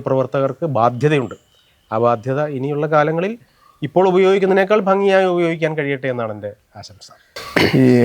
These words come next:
Speaker 2: കേരള വിഷൻ്റെ ചാനലുകളൊക്കെ കാണുന്നുണ്ടെന്ന് മനസ്സിലാക്കുന്നു.
Speaker 1: തീർച്ചയായിട്ടും. കേരള വിഷൻ്റെ ആലപ്പുഴ ജില്ലയിലെ ചാനലാണ് ടൈം ചാനൽ. ടൈം ചാനലിൽ കേരള വിഷൻ്റെ എല്ലാ പ്രവർത്തനങ്ങളെയും, ആ, പിന്തുണച്ചുകൊണ്ട് ഒരു വല്ലാത്ത ശക്തി പകർന്നുകൊണ്ട്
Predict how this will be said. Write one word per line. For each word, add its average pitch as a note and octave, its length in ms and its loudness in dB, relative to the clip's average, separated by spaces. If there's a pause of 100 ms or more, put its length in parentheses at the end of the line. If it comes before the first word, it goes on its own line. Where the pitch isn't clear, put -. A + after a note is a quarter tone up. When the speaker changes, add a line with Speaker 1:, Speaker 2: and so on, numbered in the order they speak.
(140)
Speaker 2:
കേരള A#2+ 260 8
വിഷൻ്റെ C#3+ 360 4
ചാനലുകളൊക്കെ D3 640 6
കാണുന്നുണ്ടെന്ന് C#3+ 540 4
മനസ്സിലാക്കുന്നു. A#2 440 2 (120)
Speaker 1:
തീർച്ചയായിട്ടും. C3+ 460 4
കേരള A2+ 260 6
വിഷൻ്റെ B2+ 280 4 (800)
ആലപ്പുഴ A2+ 340 4
ജില്ലയിലെ C3+ 340 4
ചാനലാണ് B2+ 440 6 (140)
ടൈം A2 200 4
ചാനൽ. G#2+ 260 0 (720)
ടൈം A2 220 0
ചാനലിൽ A#2+ 300 4 (200)
കേരള A#2 200 0 (100)
വിഷൻ്റെ A#2+ 320 -2
എല്ലാ A#2 240 2
പ്രവർത്തനങ്ങളെയും, A#2 720 -4 (680)
ആ, A2 80 -4 (300)
പിന്തുണച്ചുകൊണ്ട് B2 800 0 (1080)
ഒരു B2 100 0
വല്ലാത്ത B2 440 2
ശക്തി C3 340 2
പകർന്നുകൊണ്ട് B2 520 0